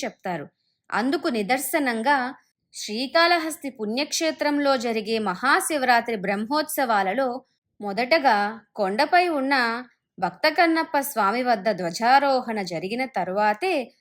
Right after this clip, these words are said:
మర్నాడు శ్రీ స్వామివారి ధ్వజారోహణ జరుగుతుంది అని చెప్తారు. మరొక కథనం ప్రకారం శ్రీకాళహస్తి క్షేత్రంలో శివ సాయుధ్యం పొందిన అటవీక రాజైన తిన్నడు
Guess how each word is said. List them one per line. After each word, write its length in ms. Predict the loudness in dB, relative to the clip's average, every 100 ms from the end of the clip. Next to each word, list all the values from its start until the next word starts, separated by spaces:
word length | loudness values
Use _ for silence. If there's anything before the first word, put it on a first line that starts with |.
| _ _
మర్నాడు 800 | -4 -2 2 4 4 2 -2 -6 -14 _
శ్రీ 300 | -10 -6 -4
స్వామివారి 720 | -4 -4 -2 0 2 4 2
ధ్వజారోహణ 800 | 0 -4 0 2 2 2 -2 -4
జరుగుతుంది 840 | -4 -4 -4 -6 -6 -6 -6 -6 -4
అని 100 | -4
చెప్తారు. 440 | -4 -6 -4 -4 -4 _ _ _ _ -10
మరొక 300 | -4 -4 -2
కథనం 520 | 2 2 2 -2 -4
ప్రకారం 760 | -2 -4 -2 -2 -2 -2 -4 -10 _ _ _ -14
శ్రీకాళహస్తి 960 | -10 -8 -4 2 4 4 0 -4 -6
క్షేత్రంలో 1000 | -6 -4 -4 -4 -4 0 0 0 -2 -6 _ _
శివ 280 | -8 -4 -2
సాయుధ్యం 600 | 2 2 2 0 -2 -2
పొందిన 380 | -2 -2 -2 0 0 -2 -6
అటవీక 460 | -10 -6 -2 0 2
రాజైన 520 | 4 2 0 -2 -2
తిన్నడు 760 | -4 -6 -2 -2 -2 -4 -6